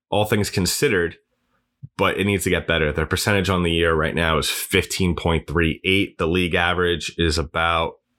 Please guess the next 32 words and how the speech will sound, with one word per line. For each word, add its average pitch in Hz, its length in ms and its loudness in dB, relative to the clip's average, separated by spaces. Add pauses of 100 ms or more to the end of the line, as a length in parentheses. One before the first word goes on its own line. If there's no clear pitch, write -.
(640)
twenty. 107 580 -2 (760)
So 92 580 0 (580)
below 92 260 2
league 92 240 0
average, 90 520 0
needs 82 200 0
to 87 60 -2
get 87 200 0
better. 82 400 0 (560)
Um, 73 580 0 (220)
and 113 100 -2
that 151 160 0
goes 147 220 -2
into 123 220 -4
a 117 40 0
lot 104 200 2
of 95 100 -8
things 90 260 0
with 87 420 0
what 87 200 0
I've, 82 300 0
I've 85 180 0
said 85 240 0
before 85 340 -2
in 80 60 -4
past 85 340 -2
episodes, 85 520 -2
that 85 220 0 (1080)
the 120 100 0
Lightning 151 440 0
need 117 400 0
to 98 540 0